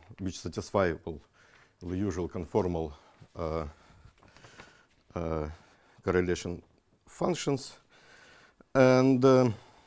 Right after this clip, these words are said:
well, in this case, if you look here, if you do analytic continuation L squared to minus L squared, there is minus here,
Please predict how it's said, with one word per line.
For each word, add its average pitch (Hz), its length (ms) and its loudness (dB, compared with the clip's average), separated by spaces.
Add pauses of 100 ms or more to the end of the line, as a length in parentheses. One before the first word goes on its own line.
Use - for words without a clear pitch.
(1040)
well, 135 180 4
in 151 140 0
this 220 200 -4
case, 160 440 2 (160)
if 123 200 -6
you 127 100 0
look 131 260 0
here, 190 440 -2 (960)
if - 180 -8
you 131 80 2
do 151 220 2 (340)
analytic 127 540 -4 (360)
continuation 120 800 -2
L 117 140 -2
squared 113 400 -2
to 117 80 -6
minus 107 440 -4
L 185 140 -2
squared, 135 480 -2 (500)
there 107 160 -2
is 104 140 -2
minus 160 420 -2
here, 139 400 -2